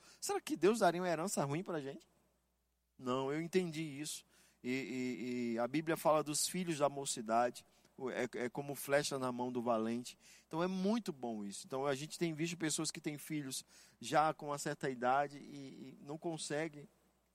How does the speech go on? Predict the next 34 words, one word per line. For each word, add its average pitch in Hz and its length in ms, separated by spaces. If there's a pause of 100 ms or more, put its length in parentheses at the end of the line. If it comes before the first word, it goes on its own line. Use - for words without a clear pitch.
(400)
é, 113 60
aplicar 143 440
alguns 143 260
princípios - 520
porque 151 360 (320)
já 143 240
é 151 120 (200)
pai-avô, 147 600 (380)
né? 135 440
<laughs> 85 40
Então 131 280
tá 160 140
se 156 100
comportando 165 520
como 170 240
avô 151 360
e 165 60
não 160 140
como 170 260
pai 151 400 (380)
e 151 100
tá 160 160
cansado. 180 680
Então 160 360 (400)
não 151 200
tem 180 160
mais, 175 320
é, 160 480
é - 20
complicado. 208 640
Então 165 120
é 151 40
muito 180 300
importante, 165 760